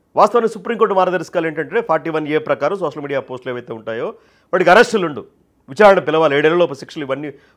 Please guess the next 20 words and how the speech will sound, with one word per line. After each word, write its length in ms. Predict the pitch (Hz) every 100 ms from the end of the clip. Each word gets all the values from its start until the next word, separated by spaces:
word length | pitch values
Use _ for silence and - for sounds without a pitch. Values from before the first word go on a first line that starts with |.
| 131
ఉంటాయి 300 | 175 214 180
కాబట్టి. 360 | 123 87 - _ _ _
అందుకనే 420 | - 220 269 285 277
ఈ 40 |
విధంగా 220 | 247 247
రెచ్చిపోతూ 420 | 240 226 214 220
ఉన్నారు 220 | 202 180 127
వీళ్ళు. 260 | 98 76 - _ _ _ _ _ _
But 120 | 196 -
సుప్రీంకోర్టు 580 | - 110 185 233 240
మార్గదర్శకాలు 520 | 202 175 175 165 175 127
ఏంటంటే, 640 | 101 90 - 92 - - _ _ _ _ _ -
సోషల్ 240 | 170 220
మీడియాలో 220 | 214 214
పోస్ట్ 360 | 208 160 156 135
పెట్టొచ్చు, 360 | 117 - -
ఎవరినైనా 540 | 190 113 160 190 180 175
ఏ 200 | 160 147
ప్రభుత్వాన్నైనా 680 | - 151 151 156 147 147 143
విమర్శించవచ్చు. 840 | 104 127 139 139 117 104 - 156